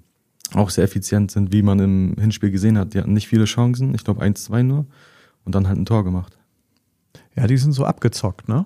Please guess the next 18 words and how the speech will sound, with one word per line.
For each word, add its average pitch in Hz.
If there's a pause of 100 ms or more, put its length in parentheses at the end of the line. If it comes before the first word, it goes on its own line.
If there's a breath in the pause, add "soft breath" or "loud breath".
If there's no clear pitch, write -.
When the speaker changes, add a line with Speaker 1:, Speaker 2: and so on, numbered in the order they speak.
(140)
Speaker 1:
Ja. 98
Speaker 2:
Die 107
spielen 127
schon 123
ein -
paar 120
Jahre 123
so 117
zusammen 120
in 120
der 123
Liga 123
und 120
ja, 107
halt 117
auch 107
gut 127
trainiert. 123